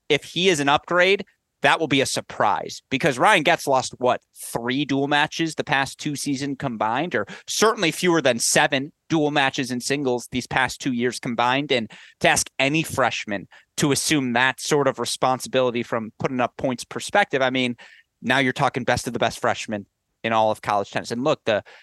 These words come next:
benefit for Dietrich is he's not gonna be asked to play top three right away. And if he elevates himself into the top three, it means he is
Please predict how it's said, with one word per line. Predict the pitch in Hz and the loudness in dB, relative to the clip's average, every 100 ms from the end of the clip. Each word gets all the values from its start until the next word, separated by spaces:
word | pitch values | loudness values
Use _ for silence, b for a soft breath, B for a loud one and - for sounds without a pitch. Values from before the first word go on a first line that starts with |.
| B | B
benefit | 147 135 135 | 2 2 -2
for | - | -6
Dietrich | 117 135 - 113 | -4 -4 -2 -4
is | 107 | -4
he's | 107 107 | -6 -6
not | 107 | -6
gonna | 117 | -6
be | 113 | -4
asked | 123 117 - | -2 -2 -6
to | - | -6
play | 117 | -4
top | 98 - 110 | -4 -4 -6
three | - 117 110 98 | -8 -10 -8 -4
right | 104 98 | -2 -2
away. | 104 90 | -2 -4
And | |
if | 98 | -6
he | - | -2
elevates | 120 123 123 113 | 0 0 -2 -4
himself | 104 - 110 117 | -8 -4 -4 -4
into | 107 | -8
the | 101 | -8
top | - 110 - | -4 -4 -4
three, | 117 120 110 | -6 -4 -4
it | |
means | - 107 85 | -6 -10 -10
he | 104 107 123 | -10 -4 0
is | 143 92 - | 0 -2 -12